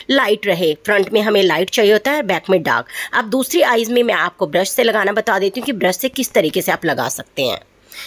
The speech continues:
यहाँ पर इस तरीके से लगाएंगे ब्रश से। ब्रश से भी आप ब्रो बोन एरिया से शुरू करेंगे और बाद में फ्रंट की तरफ आएंगे। इस तरीके से आप ब्रश भी यूज़ कर सकते हो और अपनी finger भी।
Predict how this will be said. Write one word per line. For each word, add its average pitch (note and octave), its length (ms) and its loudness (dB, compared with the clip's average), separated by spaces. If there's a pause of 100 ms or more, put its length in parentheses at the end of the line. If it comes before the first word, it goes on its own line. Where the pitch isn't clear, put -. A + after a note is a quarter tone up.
(140)
यहाँ A#3+ 240 2
पर A#3+ 100 2
इस C4 160 -6
तरीके B3+ 300 0
से D4+ 120 -2
लगाएंगे B3+ 480 0 (280)
ब्रश G#3+ 220 0
से। E4 260 -4 (300)
ब्रश C4+ 220 2
से F4 140 0
भी D#4+ 100 2
आप D#4+ 120 2
ब्रो G#3 220 2
बोन D4 200 2
एरिया D4 220 0
से D4 140 -4
शुरू C4+ 220 -2
करेंगे C#4 340 0
और - 280 0
बाद F3+ 280 0
में A3 80 4
फ्रंट F3+ 300 0
की G#3 120 -2
तरफ D#3+ 260 -2
आएंगे। C#3 300 -4 (360)
इस C4 220 -16
तरीके F3 340 -18
से D3 200 -20 (180)
आप G#3+ 200 -14
ब्रश A#3+ 280 -12
भी D#4+ 80 -12
यूज़ E4 260 -16
कर D4 120 -10
सकते D4+ 280 -18
हो F4+ 120 -10 (300)
और C4 80 -8
अपनी C4+ 240 -14
finger F3 360 -14
भी। D#3 180 -20